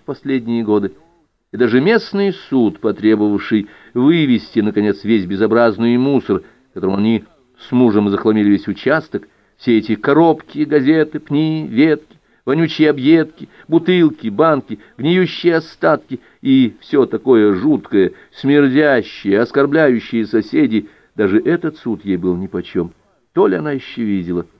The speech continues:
Она умерла в тысяча девятьсот восемьдесят четвёртом году. На обеих ладонях у неё были двойные линии жизни.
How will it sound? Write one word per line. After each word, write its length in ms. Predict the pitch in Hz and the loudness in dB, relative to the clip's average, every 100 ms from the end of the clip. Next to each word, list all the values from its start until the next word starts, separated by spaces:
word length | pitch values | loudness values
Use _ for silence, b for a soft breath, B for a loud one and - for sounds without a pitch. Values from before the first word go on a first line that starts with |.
| _ _ _ _ _ _ _ _ | _ _ _ _ _ _ _ _
Она 200 | - 87 | -6 -2
умерла 400 | 90 90 92 90 | 0 2 2 2
в 80 | - | -2
тысяча 520 | - 135 165 - 151 | -2 0 -2 -6 -6
девятьсот 540 | 135 131 - 123 120 110 | -4 -4 -2 0 0 -2
восемьдесят 560 | 92 101 104 101 - | 0 0 0 -8 -8
четвёртом 500 | - - 92 92 95 | -14 -6 -4 -4 -6
году. 320 | 95 95 87 90 _ _ _ _ _ B B B | -6 -4 -4 -8 _ _ _ _ _ B B B
На 120 | 98 | 0
обеих 380 | 92 95 95 - | 2 4 4 2
ладонях 520 | 98 92 101 110 98 | 0 2 2 2 0
у 20 | |
неё 160 | 92 90 | -2 2
были 160 | 92 | 2
двойные 640 | 87 85 92 92 101 104 101 | 2 2 2 2 2 4 4
линии 380 | 98 98 95 92 | 2 2 0 0
жизни. 420 | 90 95 87 | -2 -2 -4